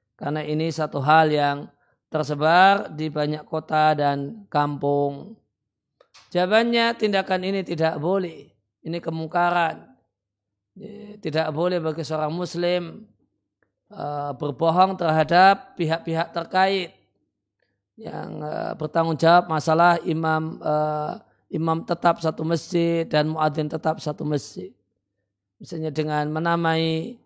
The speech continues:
dengan, ya, sejumlah nama, bi ayyusamiya a'immatan, dengan menyebut sejumlah nama sebagai imam dan muadzin, padahal realnya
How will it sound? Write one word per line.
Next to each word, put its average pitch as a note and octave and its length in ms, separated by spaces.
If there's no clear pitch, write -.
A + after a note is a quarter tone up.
dengan, D3+ 800
ya, D#3+ 160
sejumlah D3+ 560
nama, E3+ 640
bi F3+ 80
ayyusamiya E3 1040
a'immatan, D3+ 480
dengan D#3 240
menyebut E3 480
sejumlah D3+ 400
nama F3+ 320
sebagai D#3 400
imam D#3+ 480
dan D3+ 160
muadzin, D3+ 640
padahal E3+ 880
realnya D#3+ 480